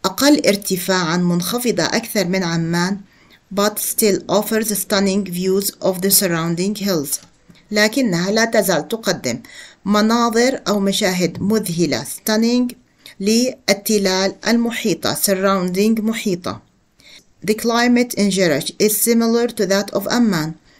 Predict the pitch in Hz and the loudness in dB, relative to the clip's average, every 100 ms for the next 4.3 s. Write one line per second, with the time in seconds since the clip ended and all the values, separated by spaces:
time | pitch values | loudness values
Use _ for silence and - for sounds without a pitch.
0 | - - 196 185 175 185 190 - 170 175 | -20 -2 2 4 2 2 -2 2 2 2
1 | 180 202 208 190 180 202 202 208 185 185 | 0 0 -2 -6 0 0 2 0 0 0
2 | 190 180 175 220 202 180 160 131 87 - | 0 -2 -4 -2 -2 -2 -2 -4 -8 -12
3 | - - - 196 202 190 202 196 - 214 | -20 -20 -6 0 0 0 -2 -2 0 0
4 | 208 208 220 | 2 0 -2